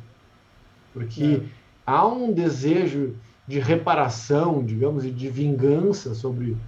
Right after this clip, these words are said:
Speaker 1: e que é humano. Não
Speaker 2: Claro.
Speaker 1: vem dizer, "Ah, não, tem que", mas, ah, seja o que for que a pessoa tenha feito, agora a gente tá vendo cada dia mais, ah, essa cultura do cancelamento, tá?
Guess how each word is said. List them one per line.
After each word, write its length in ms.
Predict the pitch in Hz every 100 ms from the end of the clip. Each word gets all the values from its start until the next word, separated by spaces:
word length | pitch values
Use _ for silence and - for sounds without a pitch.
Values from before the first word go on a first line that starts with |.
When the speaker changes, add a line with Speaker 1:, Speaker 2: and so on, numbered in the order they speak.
| - - - -
Speaker 1:
e 220 | 131 127 117
que 120 | 147
é 60 |
humano. 540 | 170 240 247 311 220 110 - - - - - - - -
Não 120 | 123
Speaker 2:
Claro. 120 | 117
Speaker 1:
vem 100 | 202
dizer, 200 | 196 214
"Ah, 240 | 208 233
não, 420 | 226 220 262 - 117 110
tem 160 | 117
que", 460 | 113 110 110 98 -
mas, 320 | - - - - - - - - - -
ah, 380 | 113 175 139
seja 320 | 113 - 156 202
o 60 |
que 100 | 202
for 380 | 190 160 180 220
que 60 | 208
a 40 |
pessoa 380 | - 117 139 -
tenha 200 | - 143
feito, 440 | 113 139 - 160 117
agora 480 | 110 107 147 170 113 113
a 60 |
gente 200 | 101 117
tá 120 | - 208
vendo 420 | 147 202 214 - -
cada 260 | 113 127
dia 240 | 139 131 180
mais, 520 | 151 127 202 226 - - - - - -
ah, 180 | 131 131
essa 160 | 123 131
cultura 400 | 123 127 135 131
do 100 | 117
cancelamento, 880 | 123 123 110 101 110 113 113 113 110 - - - - - - - - - -
tá? 300 | 107 107